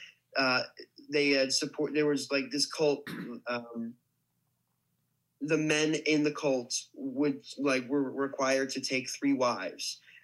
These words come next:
And because it was a small community, there were too many boys to girls. There were more boys than were there, than there were girls. And so the marriages in which one man would have three wives, it was not gonna work out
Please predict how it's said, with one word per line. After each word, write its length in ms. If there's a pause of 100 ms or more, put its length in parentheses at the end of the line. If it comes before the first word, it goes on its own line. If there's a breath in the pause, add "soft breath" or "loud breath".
(140)
And 240
because 320
it 40
was 120
a 20
small 280
community, 680 (240 loud breath)
there 120
were 100
too 280
many 400
boys 480
to 100
girls. 420
There 120
were 100
more 220
boys 320
than 100
were 140
there, 240
than 160
there 80
were 160
girls. 400
And 120
so 320 (300 loud breath)
the 80
marriages 800 (140)
in 140
which 340
one 340
man 180
would 100
have 280 (160)
three 160
wives, 640 (320)
it 80
was 180
not 180
gonna 140
work 240
out 320